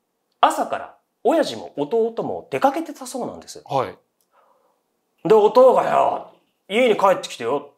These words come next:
Speaker 1: 駐車場に車止めたらな、よしの車がねえんだよ。あ、まだ帰ってきてねえんだなと思ってな、玄関に行ったんだよ。そうしたらよ、よしの友達の、ほら、Aがいるじゃん。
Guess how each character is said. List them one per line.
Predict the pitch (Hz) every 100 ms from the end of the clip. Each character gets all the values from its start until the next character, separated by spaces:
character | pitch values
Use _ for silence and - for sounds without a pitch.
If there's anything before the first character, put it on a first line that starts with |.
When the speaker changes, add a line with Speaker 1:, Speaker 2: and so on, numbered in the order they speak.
| -
Speaker 1:
駐 | 226 226
車 | 220
場 | 220
に | 214
車 | 220 214
止 | 208
め | 208
た | 208
ら | 143
な、 | 107 226 - - _ _ _
よ | - 392
し | 330
の | 175
車 | - 135 127
が | 117
ね | 170
え | 233
ん |
だ | 117 78
よ。 | - _ _ _ _ _ _ _ _ _ - -
あ、 | 240
ま | 254 311
だ | 262
帰 | 302 -
っ |
て | -
き | 208
て | 254
ね | 226
え |
ん | 220
だ | 170
な | 165 170
と | 165
思 | 117
っ | 113
て | - 95
な、 | 113 247 - _ _ _ _ _
玄 | 117 185 262
関 | 185 107
に | 85
行 |
っ | - _
た | 247
ん | 147
だ | 78
よ。 | 71 _ _ _ _ _ _ _
そ | 196
う |
し | 226
た | 226
ら | 117
よ、 | 107 92 - _ _ - -
よ | 202 302
し | 320
の | 190
友 | 151 156
達 | 151 147 151
の、 | 151 143
ほ | 147
ら、 | 156 107 - - _ -
A | 269 330
が | 139
い | 123
る | 220
じ |
ゃ | 131
ん。 | 78